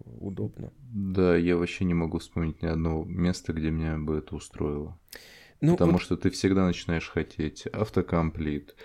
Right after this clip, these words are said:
Speaker 2: дополнительную проверочку, еще что-то, еще
Speaker 1: Мгм.
Speaker 2: что-то. Но в целом я на это смотрю, и это приятно, да. То есть, когда ты прототип собираешь, прям вот просто собираешь прототип, очень
Speaker 1: Да.
Speaker 2: круто.
Speaker 1: Вот либо для прототипа, либо для каких-то, вот знаешь, а,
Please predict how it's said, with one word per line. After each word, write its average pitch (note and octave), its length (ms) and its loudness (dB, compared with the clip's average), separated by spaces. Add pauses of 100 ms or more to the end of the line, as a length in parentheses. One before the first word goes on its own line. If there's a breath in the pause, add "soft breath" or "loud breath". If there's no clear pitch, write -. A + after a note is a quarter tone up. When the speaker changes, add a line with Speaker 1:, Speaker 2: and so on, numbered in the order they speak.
(160 loud breath)
Speaker 2:
дополнительную F#2+ 760 2
проверочку, D#2+ 680 0
еще F2 360 0
что-то, - 340 -6
еще F#2 260 0
Speaker 1:
Мгм. - 100 0
Speaker 2:
что-то. - 240 -10
Но E2+ 120 4
в - 60 -4
целом C#3 460 4
я G2 140 6
на G2 120 6
это G2 140 0
смотрю, F#2 400 0
и G#2 40 4
это E2 180 0
приятно, D#2 600 -2 (220)
да. D#2 120 -6 (360 loud breath)
То F2+ 60 4
есть, C#2+ 140 2
когда G2 240 10
ты - 100 0
прототип G2 460 2
собираешь, A2 480 2
прям D#2 280 -2
вот C#2+ 80 -8 (200 loud breath)
просто - 240 2
собираешь E2+ 460 2
прототип, - 640 -4
очень - 220 4
Speaker 1:
Да. C3 100 4
Speaker 2:
круто. - 300 -4 (140)
Speaker 1:
Вот D3+ 260 0
либо E3 280 2
для D3+ 160 0
прототипа, D#3+ 840 -4
либо E3 260 2
для B2+ 160 0
каких-то, D3 480 -8
вот B2+ 80 -2
знаешь, F3+ 400 -4 (120)
а, A2+ 480 -4